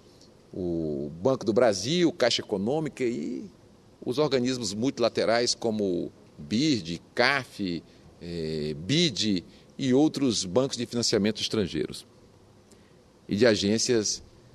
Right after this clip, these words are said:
das Nações Unidas, ligadas às Nações Unidas. Salvo um único município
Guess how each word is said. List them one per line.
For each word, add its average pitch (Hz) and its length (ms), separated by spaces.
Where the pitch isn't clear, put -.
das 104 200
Nações 104 320
Unidas, 85 600
ligadas 92 400
às 92 40
Nações 87 300
Unidas. 71 500
Salvo 269 720
um 285 200
único 330 220
município 302 760